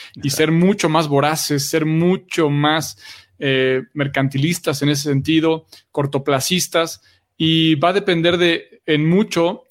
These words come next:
Speaker 1: de lo que podamos hacer, eh, en que estos temas suban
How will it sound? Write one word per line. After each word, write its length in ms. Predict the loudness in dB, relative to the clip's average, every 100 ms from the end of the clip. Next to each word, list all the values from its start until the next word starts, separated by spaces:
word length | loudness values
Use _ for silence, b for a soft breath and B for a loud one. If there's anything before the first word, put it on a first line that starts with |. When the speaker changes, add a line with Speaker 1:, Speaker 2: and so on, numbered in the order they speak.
| _
Speaker 1:
de 340 | -10 -4 0 2
lo 540 | 2 2 2 -2 -10 _
que 120 | -4
podamos 640 | -2 -4 0 0 -2 -4
hacer, 480 | -4 0 0 -2 -8 b b b _ _
eh, 540 | -4 0 2 2 0 -2
en 180 | -2 0
que 80 | 0
estos 300 | -2 -6 0
temas 680 | 0 2 0 0 -6 -12 _ _ _
suban 840 | -14 -8 0 2 2 -2 -4 -8